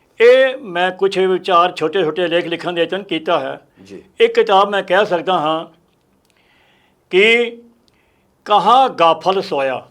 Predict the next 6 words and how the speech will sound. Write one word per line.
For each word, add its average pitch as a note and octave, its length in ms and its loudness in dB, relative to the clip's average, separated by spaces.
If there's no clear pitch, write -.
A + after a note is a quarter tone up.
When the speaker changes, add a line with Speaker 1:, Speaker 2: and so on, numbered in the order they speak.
Speaker 2:
ਹੂੰ। A#2 200 -20
Speaker 1:
ਜਿਸ F3 140 -4
ਤਰ੍ਹਾਂ G3 240 -2
ਅਸੀਂ G3 160 2
ਦੇਖਦੇ F3+ 420 0
ਹਾਂ E3 260 -2